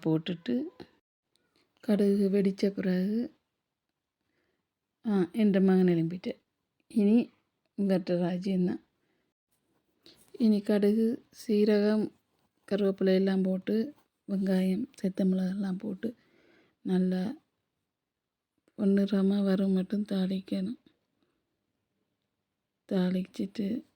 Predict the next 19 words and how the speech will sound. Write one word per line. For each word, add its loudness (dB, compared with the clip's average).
இனி 2
இவர் 2
இடுப்புலயே 4
தான் 0
இருப்பார். -2
இப்படியே 0
வச்சுக்கொண்டு 0
தான் -2
சமைக்கணும். -4
இது 0
வளமை 2
தான் 2
எனக்கு. 0
இறக்கி 4
விட்டா 4
கத்துவார். 2
இப்போ 2
வெங்காயம் 4
தாளிச்சு, 2